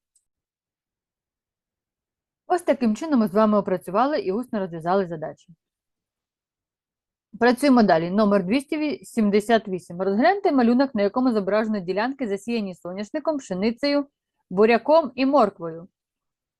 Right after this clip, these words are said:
Площа яких культур, на вашу думку, найбільша, а найменша? Чи можливо визначити площу кожної ділянки? Чому?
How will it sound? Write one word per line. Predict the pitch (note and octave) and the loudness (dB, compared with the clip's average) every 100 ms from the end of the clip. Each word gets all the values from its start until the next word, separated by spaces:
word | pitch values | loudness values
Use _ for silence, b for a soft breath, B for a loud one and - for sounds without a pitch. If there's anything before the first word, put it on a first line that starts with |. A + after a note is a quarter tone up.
| _ - | _ -4
Площа | C#4+ F4+ - B3 | 2 2 2 -2
яких | A#3+ D4 C4+ | 0 -2 -2
культур, | A#3 A3 F4 | -2 -2 -2
на | C4+ | 0
вашу | A3 B3 A#3 | 2 2 0
думку, | G3+ D#4 E4+ D#4 | -6 -6 -6 -2
найбільша, | D4 A3 F#3+ F3+ - C4 - | -2 0 -4 -6 -10 -12 -8
а | - | -2
найменша? | C#4 A#3 G3 F#3 F3+ - A#3 C4+ _ _ _ _ _ _ _ | 2 2 2 0 -4 -6 -8 -8 _ _ _ _ _ _ _
Чи | - | 0
можливо | C#4+ C#4 D4+ F#4 | 4 4 6 6
визначити | C#4+ C#4+ C#4+ C4+ A#3+ | 6 4 2 0 -4
площу | A#3 D4+ D4+ B3 | -2 -2 -2 0
кожної | B3 A#3+ A#3 | 0 2 2
ділянки? | F#3 F#3 F3 E3+ E3+ | 2 0 -2 -6 -16
Чому? | - D#4+ A#3 G3 | -8 -2 -2 -2